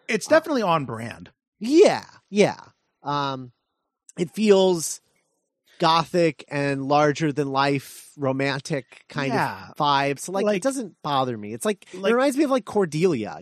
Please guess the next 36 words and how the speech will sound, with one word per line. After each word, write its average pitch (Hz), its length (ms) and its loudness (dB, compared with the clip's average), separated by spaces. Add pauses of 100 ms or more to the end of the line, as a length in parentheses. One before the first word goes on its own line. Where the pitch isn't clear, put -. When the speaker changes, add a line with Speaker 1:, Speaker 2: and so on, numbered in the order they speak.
Speaker 2:
you 147 140 0
know, 156 120 2
like, 170 220 -2
that's 208 220 -6
Speaker 1:
Yeah, 175 380 -4
yeah. 117 260 -14
Speaker 2:
yeah, 127 340 -2
it's - 360 -14 (760)
Speaker 1:
Like 175 300 -4
Nicole, 180 720 0
no 165 160 -2
offense 156 280 -2
to - 60 -10
Nico-, 139 280 -8
any 147 160 -6
Nicoles 117 420 -8
out 101 160 -18
there, 95 240 -18
but, 208 160 -2
you 302 100 4
know, 240 140 6
if 208 100 4
it 262 80 2
had 254 80 0
just 247 200 -4
been, 214 120 -2
like, 170 220 -6
a 160 80 -2
name, 135 560 -4 (1040)
Speaker 2:
Right. 90 220 -16
Speaker 1:
like, 131 300 -18 (580)
they're 185 120 -8
too 240 180 -2
extra 135 340 -6
for - 180 -18
that. 82 200 -18